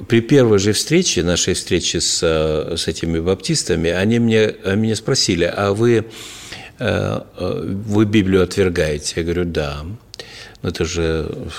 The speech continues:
книжка сказок». Они мне говорят: «Ну, а вы читали Библию?» Я говорю: «Нет». «Но как вы можете, м, с одной стороны, будучи ученым, а с другой стороны, отвергаете книгу, которую вы никогда не читали?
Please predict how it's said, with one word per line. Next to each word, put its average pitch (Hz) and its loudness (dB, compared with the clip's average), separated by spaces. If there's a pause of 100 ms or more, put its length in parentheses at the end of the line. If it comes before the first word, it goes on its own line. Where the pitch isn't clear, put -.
книжка - -6
сказок». 71 -6
Они 80 -6
мне 78 -4
говорят: 80 -4
«Ну, 92 -4
а 92 -2
вы 90 0
читали 110 -2
Библию?» 76 -10
Я 69 -8
говорю: 80 -4
«Нет». 92 -4 (640)
«Но 98 -2
как - -8
вы 107 2
можете, 95 0 (520)
м, 85 -8
с - -2
одной 95 0
стороны, 90 0
будучи 92 -4
ученым, 92 0
а 90 -2
с 90 -4
другой 92 2
стороны, 90 -2
отвергаете 87 0
книгу, 110 -2
которую 85 -4
вы 82 0
никогда 82 -2
не 73 -6
читали? - -6